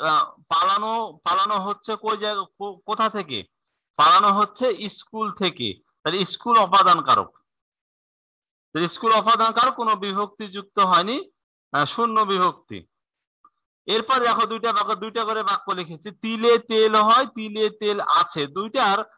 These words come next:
অর্থগত কিন্তু ভিন্নতা আছে।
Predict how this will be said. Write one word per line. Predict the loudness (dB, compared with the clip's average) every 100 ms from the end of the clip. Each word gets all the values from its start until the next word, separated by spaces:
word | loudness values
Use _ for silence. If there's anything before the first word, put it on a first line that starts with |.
| _ -8
অর্থগত | -4 -4 -8 -6 -4 -2 -4 -4
কিন্তু | -8 -8 -8
ভিন্নতা | -6 -8 -8 -2 -2 0
আছে। | 0 0 -6 -18